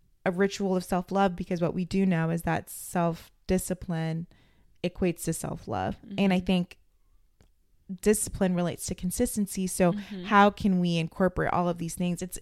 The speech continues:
Speaker 1: it's an ongoing journey for me.
Speaker 2: Mm-hmm. I, I appreciate your vulnerability 'cause I think because, like you said, consistency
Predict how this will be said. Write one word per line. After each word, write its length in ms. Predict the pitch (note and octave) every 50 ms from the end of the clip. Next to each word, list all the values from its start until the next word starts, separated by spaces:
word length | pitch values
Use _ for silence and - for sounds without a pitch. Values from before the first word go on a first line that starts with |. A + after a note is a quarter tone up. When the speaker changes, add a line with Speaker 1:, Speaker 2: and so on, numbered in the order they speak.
| -
Speaker 1:
it's 160 | - G3 -
an 100 | A#3 G#3+ - -
ongoing 640 | - G3 F#3+ F#3 F#3+ F3+ - F3 E3+ E3+ E3 D#3+ D#3+
journey 300 | - E3 D#3+ D#3+ D#3+ D#3+
for 180 | E3+ - -
me. 220 | - - - - G3+ -
Speaker 2:
Mm-hmm. 280 | G3+ G3+ G3 F3+ D#3+ F#3+ A3 - - - - - - - - - -
I, 240 | - A3 B3+ C4+ - - -
I 240 | - A#3 C4 D#4+ D#4+ E4+ - - -
appreciate 600 | A#3 A#3+ - - A#3 A3+ A3+ - - A#3+ A3 G#3
your 160 | - G#3 G#3
vulnerability 880 | F#3+ G3 F#3+ F#3 F#3 F3+ F3 F3 - E3+ F3+ F3+ F3+ F#3 F3+ F#3 F3+ F3
'cause 460 | - - - G3 F#3+ F#3 F3+ - - - -
I 160 | - - F#3+
think 460 | G3 - - G#3 G3+ G3+ G3 - - -
because, 880 | G3 F#3 - - - - G3 F#3+ F#3+ G3 G3+ G3+ G3+ G3+ G3+ G3 - -
like 240 | - F3+ F3+ - -
you 120 | F3+ F3
said, 420 | F3 - - F3+ E3+ E3+ F3 E3+ -
consistency 1040 | - - F3+ F3+ - F#3 F3+ - - G3+ G3 G3 F#3+ - - F3+ F3 F3 F3 F3